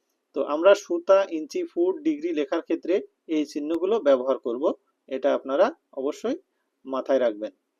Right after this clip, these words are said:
এরপরে রয়েছে ইঞ্চিকে ফুটে ও ফুটকে ইঞ্চিতে প্রকাশ করব কিভাবে। আপনারা এখানে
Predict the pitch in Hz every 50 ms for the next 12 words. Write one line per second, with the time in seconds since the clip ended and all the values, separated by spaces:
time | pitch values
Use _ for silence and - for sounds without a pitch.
0 | _ _ _ - _ _ _ _ _ - - 180 208 208 - 240 240 233 208 190
1 | 170 160 - - 202 247 349 _ _ _ _ _ _ _ _ _ _ _ _ _
2 | - 175 190 196 - - 214 - 233 208 - - 208 202 - 226 233 254 269 -
3 | - 175 160 - - - 190 208 415 - - 233 220 - 175 165 - - 170 175
4 | 190 175 180 170 156 151 139 - - 147 131 131 131 135 - 131 117 143 147 151
5 | 196 254 311 _ _ _ _ _ _ _ _ _ _ _ - 143 139 139 160 180
6 | 190 190 185 170 170 185 185 196